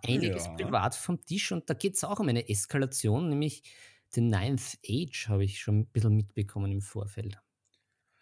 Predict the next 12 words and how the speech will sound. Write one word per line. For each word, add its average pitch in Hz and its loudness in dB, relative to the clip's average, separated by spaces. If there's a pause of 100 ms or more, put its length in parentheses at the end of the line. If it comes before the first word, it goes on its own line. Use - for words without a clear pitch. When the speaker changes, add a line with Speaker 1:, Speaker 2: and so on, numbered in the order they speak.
(1000)
Speaker 2:
Ah, 233 6 (600)
Philipp, 127 0 (220)
was 127 6
soll 135 8
ich 107 4
sagen? 92 -4 (280)
Es 143 8
ist - 4
passiert. 156 10 (300)
Äh, 123 0
ich - -2
bin 185 2